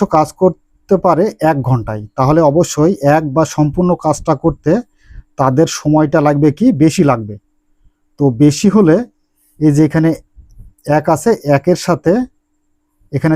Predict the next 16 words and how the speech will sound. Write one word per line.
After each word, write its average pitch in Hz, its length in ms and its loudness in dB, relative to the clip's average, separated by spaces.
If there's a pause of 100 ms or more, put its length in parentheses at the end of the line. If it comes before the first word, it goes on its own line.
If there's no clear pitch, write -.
যেহেতু 156 240 2
এটা 156 240 2
ভগ্নাংশ 151 360 0 (100)
অবস্থায় 160 320 0
আছে, 208 140 -8
সেহেতু 147 420 0 (600)
এই 135 200 2
হর 147 240 0 (160)
চল্লিশ, 135 340 2 (100)
চল্লিশ 151 340 2 (260)
গিয়ে 180 180 2 (380)
উপরে 151 280 2 (220)
গুণ 151 200 4
করতে 180 280 -2
হবে, 165 180 0 (920)
আর 127 140 2